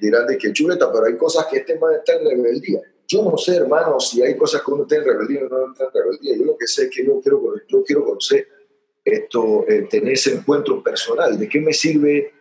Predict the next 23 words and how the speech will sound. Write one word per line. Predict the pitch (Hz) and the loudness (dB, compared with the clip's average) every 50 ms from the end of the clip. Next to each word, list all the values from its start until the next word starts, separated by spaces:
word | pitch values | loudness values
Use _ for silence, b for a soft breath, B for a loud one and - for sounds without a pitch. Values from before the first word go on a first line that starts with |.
| _ _ _ _ _ - - - - | _ _ _ _ _ -18 -18 -16 -6
que | - 120 | -6 -2
tú | 117 135 143 | -2 0 2
me | 143 143 | 2 2
hables | 147 147 147 135 139 | 2 2 2 0 2
toda | - 156 151 | 2 2 2
la | 139 120 - | 2 2 0
distancia, | - - 156 151 151 139 135 131 | 0 0 0 0 0 -2 -2 0
toda | 127 143 139 | 2 2 2
la | 123 117 | 2 0
distancia, | 117 - - 151 156 151 - - 135 135 | -2 -6 -6 -4 -4 -4 -4 -4 -6 -6
y | 127 113 | -8 -10
que | - 117 | -14 -6
me | 107 117 | -2 0
hables | 131 135 139 - | 0 0 0 -2
que | - - 113 139 | -2 0 0 0
esto, | 139 - 139 - - | 0 0 -4 -6 -4
que | 117 | -4
esto, | - - - - - | -4 -4 -4 -8 -4
que | - 123 | -2 -2
esto? | 127 131 - 139 123 | -2 -2 -2 -4 -2
Yo | 117 123 131 127 - 127 - _ _ _ _ _ _ _ _ _ _ _ _ _ | 0 0 0 0 0 -2 -6 _ _ _ _ _ _ _ _ _ _ _ _ _
leí | 107 104 107 120 131 127 | -2 0 0 2 2 4
algo | 131 131 127 131 127 120 120 120 117 | 2 4 2 2 2 0 0 0 -2